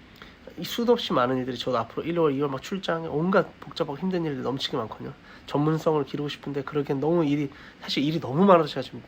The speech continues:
토할 지경이에요. 그게 너무 힘든 것 같아요. 이게 도망가고 싶을 정도인데 이걸 어떻게 쳐내야 돼, 감당해야 될까? 근데 제 인간적인 염려로는 힘든데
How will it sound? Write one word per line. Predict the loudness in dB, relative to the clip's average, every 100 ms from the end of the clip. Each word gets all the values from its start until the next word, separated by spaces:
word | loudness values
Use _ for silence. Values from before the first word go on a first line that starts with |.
| -4
토할 | 2 2
지경이에요. | 2 -4 -4 -6
그게 | -2 2
너무 | 2 2
힘든 | 0 -4
것 | -8
같아요. | -12 -20 -18 -12
이게 | -6
도망가고 | 0 2 2
싶을 | -2 -8
정도인데 | -10 -8 -6 -6 -8 -16 -18 -10 4
이걸 | 8
어떻게 | 8 8 -2
쳐내야 | 0 2 4
돼, |
감당해야 | 2 -2 -2 -2
될까? | -4 -8 -8 -10 -20 -6
근데 | -6 -6 -12 -16 -14 0
제 | 4
인간적인 | 6 6 4 4 4
염려로는 | 4 4 2 2 -2
힘든데 | -4 -6 -6 -6